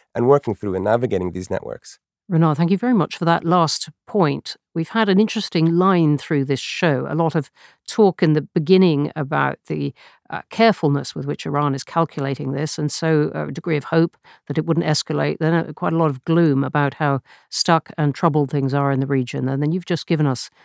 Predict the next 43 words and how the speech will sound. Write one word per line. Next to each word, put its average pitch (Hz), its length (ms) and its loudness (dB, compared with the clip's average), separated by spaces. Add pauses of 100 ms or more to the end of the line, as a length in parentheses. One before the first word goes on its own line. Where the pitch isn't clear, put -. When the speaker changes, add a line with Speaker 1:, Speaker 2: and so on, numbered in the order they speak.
(120)
Speaker 2:
some 139 240 -2
tips - 360 -6
right 147 220 2
at 139 140 -8
the 143 160 0
end, 127 260 0 (540)
uh, 135 200 -4
about 143 460 -2 (120)
how 147 220 -2
things 131 320 -4
might 135 280 -2
move 135 200 -2
forward. 139 320 -12 (800)
And 156 260 2
that 190 260 2 (100)
is - 140 -8
going 151 140 -2
to 135 60 -4
have 151 160 -4
to - 80 -12
be 151 120 0
the 147 160 2
end 151 160 2
of 135 160 -6
the 123 140 -4
show. 160 540 0
The 139 340 -8
U 143 240 -4
S, - 520 -2
the 151 100 -12
U 143 140 -2
K 196 280 2
even 139 420 0
may 147 180 -2
choose 160 380 -2
to 135 280 -4 (280)
downplay 143 640 0 (160)
the 147 60 -6
Middle 151 220 0
East 165 260 0
in 135 140 -2
their 131 240 -4 (260)
published 151 420 -2